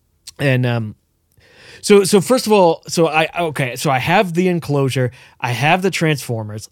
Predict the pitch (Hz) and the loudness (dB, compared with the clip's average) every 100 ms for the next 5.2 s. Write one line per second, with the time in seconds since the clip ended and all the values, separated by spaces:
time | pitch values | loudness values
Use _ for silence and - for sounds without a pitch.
0 | - 110 101 - 151 196 156 131 147 123 | -12 -12 -10 -2 0 0 -2 -2 -4 -4
1 | 117 135 135 113 107 - _ _ _ _ | -4 -2 -2 -4 -8 -18 _ _ _ _
2 | _ _ _ _ _ 165 156 180 180 143 | _ _ _ _ _ -2 2 4 4 2
3 | 135 - 135 147 135 139 139 131 139 135 | -2 -8 -2 -2 0 -2 -2 0 -2 -2
4 | 127 123 117 113 117 104 98 107 98 - | -4 -6 -4 -6 -8 -10 -10 -12 -12 -6
5 | 139 123 | -2 -2